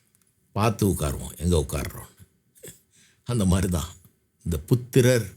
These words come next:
என்கிறது வந்து சூட்டை போட்ட மாதிரி, அது நம்ம மைண்ட்ல என்டர் ஆயிடுச்சுன்னா அப்படி ஒரு எண்ணம் உண்டாயிடுது. நான் உயர்ந்தவன், கடவுளுடைய பிள்ளை, அப்ப இந்த சில்லறத்தனம்லாம் இருக்கக்கூடாது, இந்த மாதிரி சின்ன சின்ன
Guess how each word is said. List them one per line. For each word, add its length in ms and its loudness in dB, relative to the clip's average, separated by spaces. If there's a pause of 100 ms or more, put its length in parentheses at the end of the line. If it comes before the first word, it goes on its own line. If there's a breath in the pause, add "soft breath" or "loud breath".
(320)
என்கிறது 380 2
வந்து 240 2
சூட்டை 340 -2
போட்ட 300 -4
மாதிரி, 260 -4 (420 soft breath)
அது 180 0
நம்ம 200 2
மைண்ட்ல 460 2
என்டர் 220 2
ஆயிடுச்சுன்னா 420 0 (1300)
அப்படி 260 4
ஒரு 180 4
எண்ணம் 320 4
உண்டாயிடுது. 520 -2
நான் 240 -2
உயர்ந்தவன், 540 2 (760)
கடவுளுடைய 480 4
பிள்ளை, 300 2 (560 soft breath)
அப்ப 200 0
இந்த 140 2
சில்லறத்தனம்லாம் 680 2
இருக்கக்கூடாது, 680 -2
இந்த 140 0
மாதிரி 280 2
சின்ன 180 0
சின்ன 400 -2